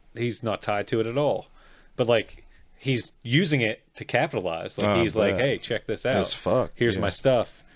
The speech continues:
Speaker 1: It's, you know, uh, like, Stranger Things.
Speaker 2: Yeah.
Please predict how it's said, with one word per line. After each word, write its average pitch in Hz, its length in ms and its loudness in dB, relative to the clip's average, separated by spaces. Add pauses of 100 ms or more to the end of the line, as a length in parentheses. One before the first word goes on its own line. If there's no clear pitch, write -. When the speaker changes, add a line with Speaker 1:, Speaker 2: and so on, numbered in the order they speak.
(260)
Speaker 1:
It's, - 500 -6 (300)
you 131 160 -2
know, 101 320 0 (360)
uh, 110 200 0
like, 104 280 0
Stranger 117 520 -2
Things. 95 640 -8
Speaker 2:
Yeah. 98 280 2